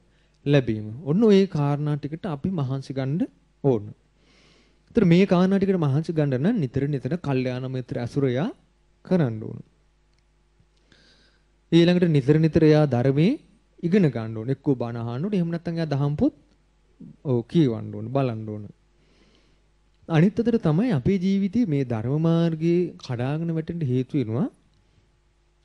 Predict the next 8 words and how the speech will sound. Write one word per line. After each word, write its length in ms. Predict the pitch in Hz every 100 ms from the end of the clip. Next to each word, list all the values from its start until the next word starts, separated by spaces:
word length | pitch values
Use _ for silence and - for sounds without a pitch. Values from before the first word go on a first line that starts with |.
| _
අපි 180 | 156 214
ධර්මයේ 460 | 139 131 156 180 190
කියවන 320 | 185 180 180
එක 120 | 175
අතහැරියා 460 | 135 156 156 170 160
කියමු 280 | 156 151
කාලයක් 420 | 147 139 135 131 -
ඇද්දි. 220 | 127